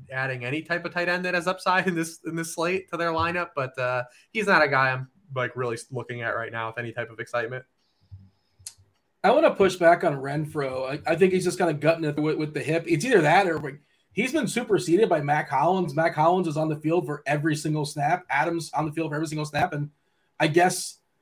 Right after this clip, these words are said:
Speaker 2: I thought Renfrow was a slot guy. I'm not a hand in a dirt guy, Rich, but, uh, is Hollins playing in, in the slot? Because that's, they're only playing three receivers. And Renfrow, is that because of his injury or he's just behind Hollins down the depth chart and that's that?
Speaker 1: Yeah, no, he's just pure slot guy, and they love Mac Hollins in the run game.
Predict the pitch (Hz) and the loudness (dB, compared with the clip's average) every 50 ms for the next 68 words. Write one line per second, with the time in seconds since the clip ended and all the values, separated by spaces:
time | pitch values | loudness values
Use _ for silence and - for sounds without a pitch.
0 | _ _ - 208 208 - 311 277 202 185 202 226 214 226 226 220 214 202 160 160 | _ _ 4 4 6 8 6 6 8 6 4 4 4 2 4 4 4 4 2 0
1 | 135 - - - 160 175 190 185 - 180 175 170 170 175 185 208 185 147 135 123 | -4 -4 -4 0 0 0 0 2 2 4 4 4 4 2 2 2 2 2 2 -2
2 | 139 135 139 131 131 127 127 123 127 135 135 131 - 143 135 127 127 131 131 143 | -4 -6 -6 -6 -6 -6 -6 -6 -4 -6 -6 -6 -4 -4 -2 -2 -2 -4 -4 -6
3 | 147 - - 147 147 - _ _ _ _ _ _ _ _ 151 151 147 147 147 151 | -6 -6 -6 -8 -8 -8 _ _ _ _ _ _ _ _ 0 2 2 2 2 0
4 | 139 135 - 139 160 190 226 240 240 214 - - 226 226 226 226 226 220 208 214 | -4 -4 0 6 6 8 8 6 2 -2 0 0 2 2 2 0 -2 -2 -4 -4
5 | 208 196 208 208 202 190 190 - 202 196 208 220 214 - 160 160 151 185 - - | -2 -2 -4 -2 -2 -2 -2 -2 -2 2 2 2 2 0 -2 0 2 0 0 0
6 | - - 156 190 254 240 - - 202 196 175 151 - 165 180 160 143 139 - 160 | -2 -2 2 2 2 2 2 2 2 2 2 0 0 0 0 0 0 -2 -2 -4
7 | 220 233 220 165 143 - - - 147 147 147 147 147 151 151 - _ _ - _ | -2 0 0 -2 -2 -4 -10 -6 -4 -2 0 0 0 -2 -2 -8 _ _ -20 _
8 | _ _ - 151 180 226 190 226 220 196 185 180 160 160 196 190 - 185 180 165 | _ _ 0 2 2 2 2 4 6 6 6 6 6 4 4 2 4 4 4 4
9 | 160 147 131 139 180 233 226 277 285 294 269 214 165 175 190 160 165 180 - - | 4 2 2 2 0 0 0 -2 -2 0 0 2 2 2 0 2 2 0 0 -2
10 | _ _ - 135 131 - 175 175 175 175 175 175 165 - - _ - - 170 175 | _ _ -2 -2 0 2 4 4 4 4 2 0 -2 -6 -8 _ -4 0 2 2
11 | 175 170 170 151 151 160 165 165 151 139 170 208 202 - 151 147 151 - 131 139 | 4 2 0 0 0 0 0 0 0 0 0 0 0 0 -2 -2 -2 0 -4 -4
12 | 143 - - 180 180 - - _ _ _ _ _ _ _ _ _ _ _ - 277 | -4 -4 -2 -2 -2 -2 -4 _ _ _ _ _ _ _ _ _ _ _ 0 2
13 | 311 254 233 214 220 262 269 - 339 330 - - - 233 208 196 - - 175 156 | 2 2 4 2 0 -2 -2 -2 -4 -4 -4 -4 0 2 2 2 2 0 2 2
14 | 160 156 - 170 175 175 165 160 147 156 180 202 202 156 143 156 165 156 143 - | 2 2 2 0 2 2 2 0 0 2 4 4 4 2 0 -4 -4 -4 -4 0
15 | 160 156 156 156 147 139 127 131 123 120 117 123 131 135 131 123 117 117 107 98 | 0 0 2 0 -2 -4 -8 -10 -10 -6 -4 -2 -2 -2 -4 -6 -10 -10 -12 -12
16 | 95 110 | -14 -16